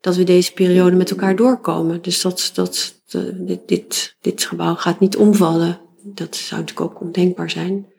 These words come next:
Dus we gaan dat redden met elkaar. Daartoe in staat gesteld door donaties van particulieren. Dus dat is niet wij zelf, maar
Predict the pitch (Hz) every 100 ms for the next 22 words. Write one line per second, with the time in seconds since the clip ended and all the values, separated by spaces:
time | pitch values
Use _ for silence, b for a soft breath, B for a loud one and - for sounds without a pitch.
0 | B B B B B _ 190 190 - 170
1 | 180 180 175 214 196 156 156 - - 156
2 | 165 - - 196 196 226 214 202 202 240
3 | 240 - - 175 190 202 - 190 180 196
4 | 226 - _ _ _ _ 196 190 220 247
5 | - 170 - 180 185 185 - 190 214 160
6 | 170 214 185 - 185 - 185 180 - 170
7 | 170 208 165 196 - 180 175